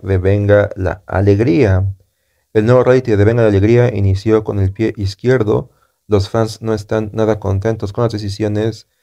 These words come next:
de la producción. Venga la Alegría anunció un nuevo reality en su programación matutina hace unos días, su propia versión de la academia como parte de los preparativos para la edición real de T V Azteca.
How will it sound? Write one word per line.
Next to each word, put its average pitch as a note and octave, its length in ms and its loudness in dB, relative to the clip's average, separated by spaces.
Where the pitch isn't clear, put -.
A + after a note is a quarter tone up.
de G#2+ 480 0
la G2 240 -2
producción. E3 760 0
Venga C#3 220 4
la B2+ 60 8
Alegría B2+ 400 4
anunció G#2+ 520 -2
un A#2 320 -4
nuevo A#2 260 0
reality A#2 460 0
en G2 100 -4
su G2+ 160 -6
programación G2 460 -2
matutina A2+ 520 -4
hace G#2+ 220 -8
unos G2 260 -2
días, C3 460 -2
su - 140 -10
propia A2 280 0
versión G#2 300 2
de A2+ 60 0
la G#2 100 4
academia G#2+ 380 0
como F#2+ 300 -4
parte G2+ 260 0
de G#2 80 4
los F#2+ 140 -4
preparativos G2+ 800 -2
para G#2+ 160 2
la G#2 120 2
edición G#2 420 -2
real G#2 320 0
de G#2+ 80 2
T G#2 140 0
V G#2+ 100 6
Azteca. A2+ 640 0